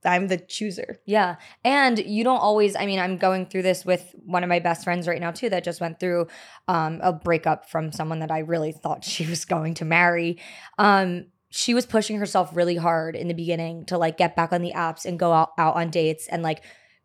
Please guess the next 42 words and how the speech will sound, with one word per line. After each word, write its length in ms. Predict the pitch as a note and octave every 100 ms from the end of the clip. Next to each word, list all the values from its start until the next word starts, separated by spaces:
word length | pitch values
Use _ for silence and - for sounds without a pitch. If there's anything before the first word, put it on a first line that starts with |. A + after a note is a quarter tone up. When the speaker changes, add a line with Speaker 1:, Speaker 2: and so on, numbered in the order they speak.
| -
Speaker 2:
be 140 | A3+ A3
on 120 | G#3+
the 60 |
date 260 | F#3+ F#3+ F#3+
and 100 | F3+
try 160 | - F#3
to 80 | E3
feel 240 | F#3+ E3+
something 400 | E3+ D#3+ E3 D#3+
and 80 | E3
then 100 | E3
just 160 | E3
not 280 | F#3 F3 -
feel 180 | F3+ D#3+
something. 400 | - E3 E3+ E3+
And 80 | F3
it's 160 | E3
like, 300 | F#3 F3 F3 - - _ -
you 100 | G#3
gotta 320 | F#3 F3 F3
be 100 | G3+
patient 440 | - E3+ D3+ -
with 120 | E3 -
yourself, 520 | E3 E3 G#2 A2 -
Speaker 1:
Mm-hmm. 80 | F#3
Speaker 2:
because 480 | E3+ F3+ E3+ E3 - -
when 160 | G3+ G3+
you're 100 | G3
healing 720 | - F3+ E3 E3+ F3+ G3 F#3+
from 260 | G#3 G3+
that, 380 | G3+ G3+ G#3 -
it's 260 | F#3+ F#3 -
like, 540 | F3 E3 D#3+ D#3 - _ _ _ _ _ _ _
you 200 | G3+ G3
can't 380 | - G#3+ G3 -
expect 400 | - - F3 -
yourself 340 | E3+ D#3+ D#3
to 100 | -
just 220 | E3+ E3
jump 260 | - E3 D#3+
in 160 | D#3+ D#3+
and, 160 | D#3+